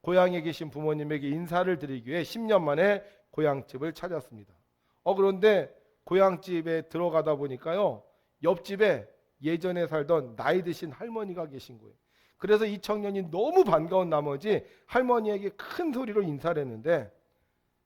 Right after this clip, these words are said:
그만 그 할머니한테 무진장 매를 맞았다고 합니다. 뭐라고 인사를 했길래 매를 맞았느냐?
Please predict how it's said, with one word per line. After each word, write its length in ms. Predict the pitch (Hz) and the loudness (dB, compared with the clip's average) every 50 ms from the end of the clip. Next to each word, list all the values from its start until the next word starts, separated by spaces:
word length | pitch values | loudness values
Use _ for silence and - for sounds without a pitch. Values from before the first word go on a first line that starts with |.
| _ _ _ _ _ _ _ _ | _ _ _ _ _ _ _ _
그만 240 | _ - 147 147 147 - | _ -8 -8 -6 -6 -6
그 100 | - 151 | -4 -4
할머니한테 540 | 165 185 175 175 165 156 147 143 - - | -4 -2 -2 -2 -2 -2 -4 -4 -6 -8
무진장 640 | 135 117 101 110 139 135 160 165 160 135 156 143 127 110 | -10 -10 -10 -16 -14 -10 -8 -8 -6 -4 -4 -4 -4 -4
매를 260 | 117 120 135 156 151 | -6 -4 -4 -4 -4
맞았다고 540 | 131 117 110 123 131 127 - 127 113 104 101 | -4 -6 -6 -6 -8 -6 -8 -10 -10 -10 -16
합니다. 300 | 98 101 101 98 92 87 _ _ _ _ _ _ _ - - - - _ _ _ | -18 -18 -20 -20 _ _ _ _ _ _ _ _ _ -20 -20 -20 -20 _ _ _
뭐라고 540 | _ 117 113 110 123 156 175 190 190 180 190 | _ -20 -14 -8 0 6 8 8 8 8 4
인사를 320 | 160 151 147 143 160 156 147 | 0 0 -2 -2 -2 -2 -4
했길래 300 | 139 - 151 143 143 139 | -6 -6 -8 -6 -6 -8
매를 340 | 123 120 117 120 147 165 160 | -8 -10 -10 -6 -6 -4 -4
맞았느냐? 640 | 139 123 104 127 120 113 110 107 120 147 143 120 101 | -4 -6 -6 -8 -10 -10 -10 -4 0 0 0 0 -4